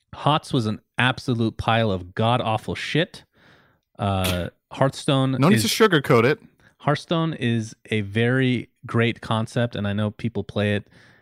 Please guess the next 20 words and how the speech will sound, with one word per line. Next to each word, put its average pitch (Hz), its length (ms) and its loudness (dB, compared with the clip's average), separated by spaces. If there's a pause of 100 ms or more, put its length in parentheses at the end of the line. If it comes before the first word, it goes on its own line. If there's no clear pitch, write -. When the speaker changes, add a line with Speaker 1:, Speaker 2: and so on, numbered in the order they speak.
(240)
Speaker 1:
I 107 100 0
feel 117 160 0
like 110 180 0
they 101 180 2
really, 107 640 2 (140)
really 107 800 0 (420)
made 101 160 0
a 92 60 0
mistake 92 480 -4
not 98 240 -2
focusing 101 460 -2
on 90 100 -6
esports 113 500 -6
for 117 220 -2
it, 113 80 -6
because 87 260 -8
I 82 60 -4
think 90 240 -8
it 90 40 -2
would 85 200 -6